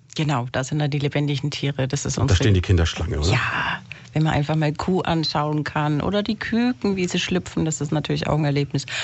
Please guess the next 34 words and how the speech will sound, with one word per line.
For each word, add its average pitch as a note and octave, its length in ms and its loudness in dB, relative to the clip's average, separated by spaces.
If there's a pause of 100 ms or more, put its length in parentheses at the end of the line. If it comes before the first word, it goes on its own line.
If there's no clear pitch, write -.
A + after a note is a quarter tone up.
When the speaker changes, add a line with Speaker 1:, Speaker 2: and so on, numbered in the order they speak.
(140)
Speaker 1:
Unsere - 260 2
Alpakas E3+ 540 0
sind - 120 -2
auch D#3+ 140 0
wieder E3+ 160 2
da, D#3 200 0
ganz E3 280 -4
drollige E3 460 -2
Tiere. E3+ 300 4
Speaker 2:
Mhm. A#2+ 140 0 (680)
Speaker 1:
Ja, G3+ 260 4
und D#3 220 -2
von, D#3+ 420 0
von, D#3 440 0
äh, D3 240 2
Erlebnisbäuerinnen F3+ 1200 0
sind F3 260 -2
welche E3 300 0
da, D#3+ 240 2
die E3+ 140 -4
man E3+ 120 2
auch D3+ 140 0
mal E3 100 2
ansprechen E3+ 480 0
kann, D#3+ 300 0
wie D3+ 160 -2
wird E3 180 0
denn F3 160 2
jetzt D3 220 -2
so E3 100 0
ein C#3 240 0
Tier E3 280 0
wirklich D#3 340 -2
ge-, C#3 160 -4